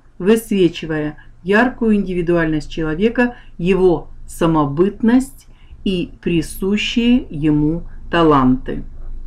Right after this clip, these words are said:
Четвертая чакра.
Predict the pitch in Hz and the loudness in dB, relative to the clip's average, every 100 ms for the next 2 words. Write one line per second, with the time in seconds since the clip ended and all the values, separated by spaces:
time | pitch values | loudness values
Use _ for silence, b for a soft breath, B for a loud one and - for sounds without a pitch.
0 | - b b _ _ _ _ _ _ _ | -12 b b _ _ _ _ _ _ _
1 | - 214 220 247 277 311 277 277 - 156 | -2 0 4 4 4 2 2 2 -2 -4
2 | 147 - 151 | -4 -8 -12